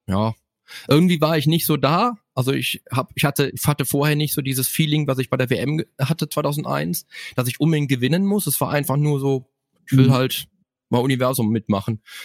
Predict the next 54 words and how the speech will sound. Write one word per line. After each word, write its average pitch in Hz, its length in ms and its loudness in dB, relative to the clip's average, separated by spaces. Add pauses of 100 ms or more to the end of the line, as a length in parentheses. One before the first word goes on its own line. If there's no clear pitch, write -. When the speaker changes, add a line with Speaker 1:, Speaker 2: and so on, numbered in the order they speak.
Speaker 1:
Vize, 151 520 0
äh, 135 140 -2
ist 139 100 -6
mir 123 120 2
auch 139 120 2
egal, 135 380 -2
ich - 80 -4
bin 143 80 2
dann 139 120 0
nur 127 100 0
Dritter 127 240 -2
geworden, 151 440 -4
hinter 143 220 -2
zwei 131 240 -4
sehr 131 160 -2
starken 143 340 -4
Athleten. 143 460 -6 (300)
Und 123 100 2
das 131 100 2
ist 135 140 -2
auch, 131 120 2
glaub 123 180 2
ich, - 60 -6
auch 127 200 0
so 110 240 2
ein 113 240 2
Thema, 127 320 2
was 113 200 0
man, 113 240 0 (100)
wo 123 180 -2
man, 113 340 0
wo 120 100 -2
man 117 120 2
für 113 320 -2
sich 113 220 0
einfach 113 300 -2
klar 117 220 2
sein 104 200 0
muss, 98 320 -2
was 101 160 -2
man 104 120 0
halt 98 140 -2
auch - 160 -8
will, 101 220 2
ne? 101 140 -2
Und 110 240 -2 (180)
ich - 80 -20
glaube 113 280 2
auch, 117 140 0
dass 113 160 0
das - 260 0
will 139 280 4
ich 127 260 0
noch. 123 280 0